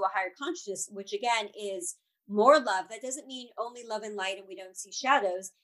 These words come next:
That means seeing from a higher perspective, understanding that we're multidimensional beings, understanding that we didn't just get born here and we're here, we die, and then there's nothing else, right? And it's just blackness, right? Our souls live on.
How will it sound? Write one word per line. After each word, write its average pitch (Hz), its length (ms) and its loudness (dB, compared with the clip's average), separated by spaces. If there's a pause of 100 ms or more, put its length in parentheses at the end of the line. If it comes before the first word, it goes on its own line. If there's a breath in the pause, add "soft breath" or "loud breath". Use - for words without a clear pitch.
(180)
That 226 200 4
means 208 360 -4
seeing 269 420 -2
from 220 140 -6
a 202 100 2
higher 208 440 -8
perspective, 226 580 0 (120)
understanding 240 600 -4
that 196 120 -10
we're 190 140 -8
multidimensional 196 720 -12
beings, 233 280 -6 (100)
understanding 220 600 -6 (320 soft breath)
that 254 180 4
we 247 140 -4
didn't 311 220 0
just 294 260 -8
get 208 240 0
born 254 320 -8
here 247 420 -10 (220 soft breath)
and 220 100 -4
we're 240 120 -2
here, 254 200 4
we 233 80 -14
die, 214 300 4
and 226 80 -12
then 208 100 -10
there's 185 220 -8
nothing 220 500 -2
else, 202 420 -2
right? 196 220 0
And 202 100 -8
it's 185 120 -8
just 190 220 -12
blackness, 185 580 0
right? 196 180 -2
Our 208 120 -8
souls 220 420 -10
live 202 160 -6
on. 185 300 0